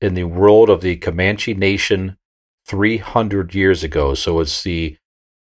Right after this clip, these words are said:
Native Americans versus Predator. Uh,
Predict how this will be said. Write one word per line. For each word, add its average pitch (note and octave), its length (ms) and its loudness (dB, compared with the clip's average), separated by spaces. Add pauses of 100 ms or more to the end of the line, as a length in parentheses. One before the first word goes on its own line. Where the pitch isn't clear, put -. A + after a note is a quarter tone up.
(120)
Native G#2 560 6
Americans F2 1040 0 (460)
versus F2+ 680 0 (220)
Predator. C#2 640 0 (1200)
Uh, D#2+ 300 2